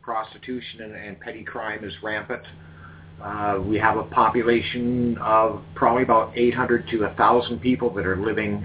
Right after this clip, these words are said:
on the street with no home, no support,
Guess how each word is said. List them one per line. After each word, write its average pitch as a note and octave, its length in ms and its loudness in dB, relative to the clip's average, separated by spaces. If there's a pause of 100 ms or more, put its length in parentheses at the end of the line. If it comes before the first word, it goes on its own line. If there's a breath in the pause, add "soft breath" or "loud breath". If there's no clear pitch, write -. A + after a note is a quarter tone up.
(140)
on A2 320 4
the F2+ 80 -8 (120)
street A2 360 0
with F2 140 -8
no G2 160 -2
home, G2 360 4
no G2+ 280 0
support, G#2+ 440 0